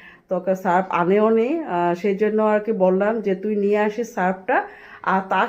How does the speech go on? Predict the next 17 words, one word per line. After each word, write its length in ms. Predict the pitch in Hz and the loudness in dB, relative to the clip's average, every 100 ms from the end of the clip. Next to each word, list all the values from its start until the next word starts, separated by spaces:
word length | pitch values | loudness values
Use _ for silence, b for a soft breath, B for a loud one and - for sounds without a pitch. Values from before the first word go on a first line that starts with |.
| - | 0
সাথে 240 | 262 277 | -2 2
আজকে 300 | 254 190 - | 2 2 0
আমরা 400 | 220 220 226 226 | 0 2 2 2
কিন্তু 260 | 226 226 233 | 0 0 2
একদম 300 | 220 185 226 | 2 2 -4
সিম্পল 460 | - 214 196 240 247 | -2 -2 -2 0 2
রান্না 320 | 196 196 214 | 2 2 0
করব, 460 | 214 208 214 320 B B B - | 0 -2 2 0 B B B -4
কারণ 280 | 190 233 269 | 0 2 0
আমাদের 540 | 170 196 208 226 226 | 0 0 4 4 4
পাশের 480 | 226 185 - 254 262 | 2 -2 2 2 4
বাড়ি 220 | 262 294 | 2 2
বলতে 380 | 269 214 214 277 | 2 4 4 4
না, 100 | 247 | 4
আমাদের 320 | 190 185 208 | 2 2 2
বাড়ির 240 | 190 190 | 2 2
থেকে 180 | 214 214 | -2 0